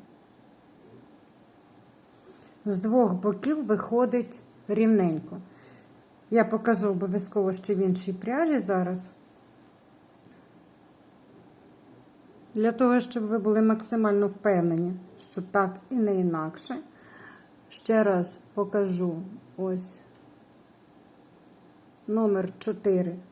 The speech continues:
спиці. Думаю, добре видно. І пряжа Балка Меріно.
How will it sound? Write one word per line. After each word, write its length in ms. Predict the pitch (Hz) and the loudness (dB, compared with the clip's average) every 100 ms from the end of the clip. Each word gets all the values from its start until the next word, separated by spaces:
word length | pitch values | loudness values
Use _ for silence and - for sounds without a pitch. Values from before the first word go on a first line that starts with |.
| - | -20
спиці. 760 | - - - 202 185 185 - 226 277 - - - - - - - - - - | -12 -12 -2 2 2 0 -6 -8 -8 -16 -20 -20 -20 -20 -20 -20 -20 -20 -14
Думаю, 400 | 208 214 226 208 | -6 -2 0 0
добре 460 | 190 185 185 175 196 | 0 0 -2 -2 -4
видно. 440 | 190 208 190 220 254 - - - - - - - - - - - - - - - | -4 -6 -6 -8 -8 -14 -20 -20 -20 -20 -20 -20 -20 -20 -20 -20 -20 -20 -14 0
І 300 | 277 330 349 - - - - - - | 4 6 4 -2 -20 -20 -20 -14 -4
пряжа 560 | 220 208 208 220 233 | 4 6 6 4 0
Балка 440 | 196 190 214 214 226 | 0 2 2 2 2
Меріно. 520 | 214 208 214 196 165 | 2 2 2 2 -2